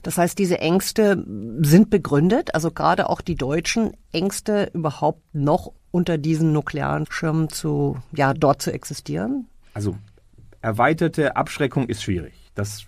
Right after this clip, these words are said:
Speaker 2: wussten wir im Kalten Krieg, das ist heute weiterhin so. Und natürlich, je größer die Risiken sind, desto schwieriger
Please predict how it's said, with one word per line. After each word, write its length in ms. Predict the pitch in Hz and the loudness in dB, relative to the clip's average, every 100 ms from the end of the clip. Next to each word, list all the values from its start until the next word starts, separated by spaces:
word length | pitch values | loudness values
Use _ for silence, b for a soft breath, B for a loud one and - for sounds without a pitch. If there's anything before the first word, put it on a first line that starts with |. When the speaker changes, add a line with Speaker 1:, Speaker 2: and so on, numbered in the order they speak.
| - | -12
Speaker 2:
wussten 360 | 104 135 - 127 | 0 0 2 2
wir 100 | 113 | 4
im 80 | 113 | 4
Kalten 320 | 127 113 110 | 4 2 0
Krieg, 340 | 101 135 143 | 0 0 0
das 220 | - 104 107 | -2 -4 -4
ist 220 | 120 - | -4 -2
heute 260 | 113 104 | -2 0
weiterhin 460 | 101 101 104 92 101 | 0 0 -2 -2 0
so. 240 | 101 151 | 4 4
Und 180 | 180 123 | 4 2
natürlich, 420 | 117 110 131 120 | 0 2 0 0
je 120 | 127 110 | 0 0
größer 440 | 107 139 135 127 | 2 2 4 0
die 160 | 110 104 | 2 2
Risiken 560 | 147 185 - - 98 | 4 2 -2 -2 -2
sind, 340 | 90 101 139 b b | 2 2 2 b b
desto 240 | 110 104 107 | -8 -4 -4
schwieriger 680 | - 113 110 101 101 95 | 2 4 4 4 2 -2